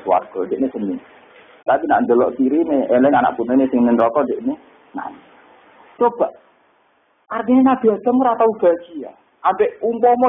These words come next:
dekne ra di hiburan nafsu, gak di hiburan dunia, gak tau bahagia. Jenenge seorang mbah, seorang bapak, orang arah bahagia delok anak putune mlebu neraka.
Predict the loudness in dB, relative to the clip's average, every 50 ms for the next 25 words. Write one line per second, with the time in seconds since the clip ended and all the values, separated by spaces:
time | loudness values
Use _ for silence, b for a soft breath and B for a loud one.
0 | 2 2 0 0 2 2 4 4 4 2 0 -8 -10 -12 -16 -12 -6 -2 2 2
1 | 2 2 0 -4 -10 -10 -10 _ -8 -6 -6 -6 -4 0 0 0 2 0 -2 -2
2 | -4 -4 -2 0 2 2 2 2 0 0 0 2 2 2 2 2 2 0 2 2
3 | 0 0 0 -4 -6 -14 -16 -16 -16 _ _ _ _ _ _ _ _ _ 0 0
4 | 0 0 0 -2 0 2 2 2 4 4 4 4 2 0 -4 -2 0 -2 -2 -2
5 | -4 -2 0 0 0 0 -2 -2 2 2 2 2 2 -2 -8 -10 -8 _ 0 0
6 | 2 2 2 2 2 2 2 2 2 2 2 2 0 -2 -4 -4 -2 -2 -2 -2
7 | -2 0 0 0 0 0 -2 -4 -6 -8 -10 -8 -8 -4 -4 -2 -4 -4 -2 -2
8 | -4 -2 0 0 0 0 0 -2 -4